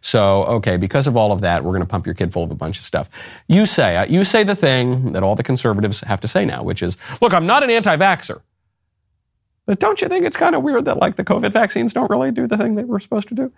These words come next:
And look, I'm not an anti-vaxxer, but it is kinda weird how, like, there's a, a vaccine court that, you know, gives out, uh, uh, compensation for vaccine injuries that was specially established by Congress. And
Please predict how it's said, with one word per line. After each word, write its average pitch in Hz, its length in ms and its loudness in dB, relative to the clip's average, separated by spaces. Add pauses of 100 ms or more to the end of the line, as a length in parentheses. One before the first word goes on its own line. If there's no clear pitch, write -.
(140)
And 220 160 2
look, 208 200 4
I'm 202 100 4
not 330 160 4
an 359 60 0
anti-vaxxer, 214 720 2
but 330 160 -2
it 392 100 -2
is 508 180 0
kinda 392 280 -4
weird 339 320 0
how, 202 240 0
like, 208 320 -2
there's 202 240 -2
a, 196 240 -2
a 180 100 2
vaccine 220 480 -2
court 185 460 0
that, 165 200 -2
you 165 120 -2
know, 156 260 0 (260)
gives 190 220 -2
out, 190 220 0 (360)
uh, 143 160 0 (200)
uh, - 120 -4 (160)
compensation 196 680 -2
for 151 100 0
vaccine 170 380 0
injuries 170 440 0
that 127 60 -6
was 127 100 -4
specially - 380 -2
established 175 380 0
by 139 100 0
Congress. 190 360 0
And 156 120 -2